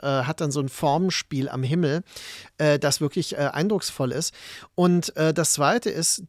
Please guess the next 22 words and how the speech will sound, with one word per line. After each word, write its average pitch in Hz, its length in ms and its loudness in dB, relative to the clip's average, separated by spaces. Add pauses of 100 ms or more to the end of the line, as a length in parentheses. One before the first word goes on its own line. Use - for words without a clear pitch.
diese, 151 540 2
äh, 156 220 -2
Idee, 151 720 -2
die 156 180 -4
relativ 185 420 0
früh 190 280 2
kommt 170 440 2
von 156 260 0
dem 139 160 0
Tiertrainer, 139 760 0
dass 151 220 0
er 147 280 0
versteht, 180 800 0 (300)
das 151 200 0
ist - 420 0 (280)
wie 185 160 -2
ein 160 200 0
Tier, 262 300 -2
es 117 100 -2
ist - 40 2
ein 165 140 2
Raubtier. 123 600 -2